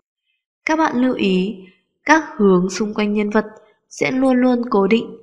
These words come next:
và sẽ không thay đổi, kể cả khi nhân vật xoay về hướng nào. Vậy là chúng ta đã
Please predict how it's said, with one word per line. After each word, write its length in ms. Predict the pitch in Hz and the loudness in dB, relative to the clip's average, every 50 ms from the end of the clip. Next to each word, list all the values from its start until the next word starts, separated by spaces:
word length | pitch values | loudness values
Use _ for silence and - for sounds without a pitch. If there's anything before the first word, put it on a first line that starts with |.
| _ _ _ _ _ _ _ _ _ _ _ _ | _ _ _ _ _ _ _ _ _ _ _ _
và 240 | 247 226 214 208 202 | 2 4 4 4 2
sẽ 160 | - - - | 0 -2 -2
không 220 | - 254 240 233 233 | -2 -2 -2 0 2
thay 140 | 233 233 226 | 2 2 4
đổi, 260 | 233 240 220 202 180 180 - - - - _ _ _ - | 4 4 4 2 0 -4 -8 -16 -20 -20 _ _ _ 4
kể 240 | 247 240 220 - - | 6 6 6 4 2
cả 180 | - 185 180 170 - | 0 0 0 -2 -4
khi 220 | - - 202 202 | -4 -2 -2 0
nhân 240 | 196 196 202 196 196 | 0 0 0 0 0
vật 260 | 196 208 202 202 - - | -2 -4 -4 -4 -8 -14
xoay 360 | - - - 208 202 202 196 | -12 -4 0 0 2 2 0
về 180 | 196 208 202 185 | 0 0 0 0
hướng 280 | 190 185 180 180 185 | 0 0 0 0 0
nào. 320 | 208 220 214 208 202 190 185 - - _ _ _ _ _ _ _ _ _ _ _ _ _ _ _ _ _ | 0 0 0 0 0 -2 -4 -10 -16 _ _ _ _ _ _ _ _ _ _ _ _ _ _ _ _ _
Vậy 180 | 247 247 - - | 2 2 2 4
là 160 | 226 214 208 | 4 4 4
chúng 280 | 202 - 202 190 196 | 4 2 -2 -2 -2
ta 180 | 202 214 208 208 | 0 0 0 2
đã 120 | 214 - | 0 -2